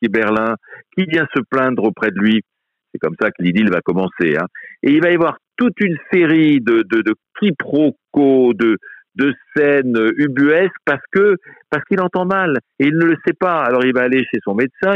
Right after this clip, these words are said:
qui va lui dire il faut mettre des appareils, il va pas vouloir les mettre et comme ça il va y avoir des tas de, de, de, de, de, de petits obstacles à, à, à, à l-, l-, l'espèce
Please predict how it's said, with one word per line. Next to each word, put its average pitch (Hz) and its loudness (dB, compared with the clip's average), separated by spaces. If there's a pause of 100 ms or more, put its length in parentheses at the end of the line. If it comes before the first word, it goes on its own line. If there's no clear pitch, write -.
qui - -2
va 113 0
lui 117 2
dire 123 2
il 113 0
faut 110 2 (320)
mettre 104 -2
des 95 0
appareils, 139 0
il 160 2
va 117 -2
pas 110 -2
vouloir 90 0
les 110 2
mettre 165 -2 (280)
et 117 -2
comme 127 -2
ça 170 0
il 147 2
va 120 2
y 120 2
avoir 131 0
des 113 -2
tas 143 0
de, 110 0
de, 98 -2
de, 92 -2
de, 92 0 (360)
de, 98 0
de 90 -2 (140)
petits 139 2
obstacles 127 -2 (480)
à, 113 0
à, 98 -2
à, 95 -4 (540)
à 101 -4
l-, 98 0
l-, 98 -2
l'espèce 113 0